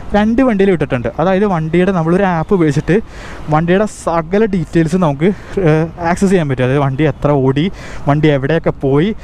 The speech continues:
നമ്മളിപ്പോൾ ഒരു ഫ്രണ്ടിന് കൊടുത്തിട്ടുണ്ടെങ്കിൽ അവൻ ഏതൊക്കെ റൂട്ടിൽ കൂടെ പോയി, അവൻ എത്ര സ്പീഡിൽ പോയി, വണ്ടിയുടെ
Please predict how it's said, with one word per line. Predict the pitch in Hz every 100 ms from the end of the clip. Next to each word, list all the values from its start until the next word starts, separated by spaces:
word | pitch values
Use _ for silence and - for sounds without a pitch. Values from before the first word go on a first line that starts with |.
| - -
നമ്മളിപ്പോൾ | 139 151 151 165
ഒരു | 175
ഫ്രണ്ടിന് | 151 143 175 170
കൊടുത്തിട്ടുണ്ടെങ്കിൽ | 143 160 151 156 139
അവൻ | 160 147 139
ഏതൊക്കെ | 175 180 190
റൂട്ടിൽ | 160 156 151
കൂടെ | 160 -
പോയി, | 135 139 208 147
അവൻ | 143 139
എത്ര | - 175
സ്പീഡിൽ | - 147 165 165
പോയി, | 139 160 147
വണ്ടിയുടെ | 143 156